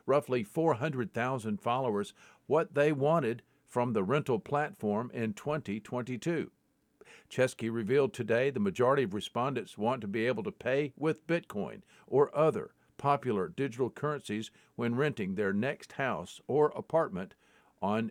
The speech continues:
Airbnb. The non-fungible token market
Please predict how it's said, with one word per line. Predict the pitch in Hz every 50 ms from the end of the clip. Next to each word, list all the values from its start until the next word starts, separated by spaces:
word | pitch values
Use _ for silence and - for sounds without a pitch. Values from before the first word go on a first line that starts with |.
| - -
Airbnb. | 107 117 117 117 101 90 110 110 120 110 98 76 87 98 101 82 64 50 50 - _ _ _ _ _ _ _ _ _ _ _ - _ _ - - _ _ _ _ _ _ -
The | - 123 135 131
non-fungible | 123 156 185 208 202 - - 185 202 190 160 156 147 160 135
token | - - 170 190 190 - 165 143 135
market | 127 131 143 165 180 170 - 113 78 - -